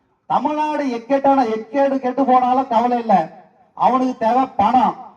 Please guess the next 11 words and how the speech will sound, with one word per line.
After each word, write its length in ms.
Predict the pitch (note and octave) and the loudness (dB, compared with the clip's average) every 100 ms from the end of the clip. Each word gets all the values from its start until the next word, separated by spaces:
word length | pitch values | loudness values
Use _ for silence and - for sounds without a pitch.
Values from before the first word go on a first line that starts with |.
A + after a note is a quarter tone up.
| - _ _ _ - | -20 _ _ _ -6
மக்களே, 400 | G3+ C4+ D4 C#4 | -4 -2 -2 -2
நீங்கெல்லாம் 400 | B3 C#4 C#4+ C4 | -2 0 2 2
யோசிங்க. 560 | D#4 D#4+ C4+ G#3+ C4 - _ _ _ | 2 0 0 0 -2 -8 _ _ _
காலங்காலமா 580 | G3+ C#4+ D4 C#4 C#4+ C#4+ | -6 -6 -4 -6 -6 -6
நம்ம 260 | C#4 B3 A#3+ | -6 -8 -6
பாட்ட 440 | B3 C#4+ C#4+ C#4+ | -4 -4 -4 -4
முப்பாட்டெல்லாம் 680 | B3 C4 D4 C#4 C#4 C#4+ C4+ | -4 -4 -2 -2 0 0 -2
வந்து 380 | C4 C#4 G#3+ | -4 -4 -4
உழைச்சி 560 | G3+ A3 D4 D#4 - D4+ D4+ - _ _ _ _ _ _ _ | -2 0 0 -4 -10 -14 -14 -18 _ _ _ _ _ _ _
குடும்பத்தை 420 | C#4 D#4 D4 C4+ | -6 -4 -4 -4
நடத்துறான். 500 | B3 B3 B3 G#3+ E3 | -4 -2 0 0 0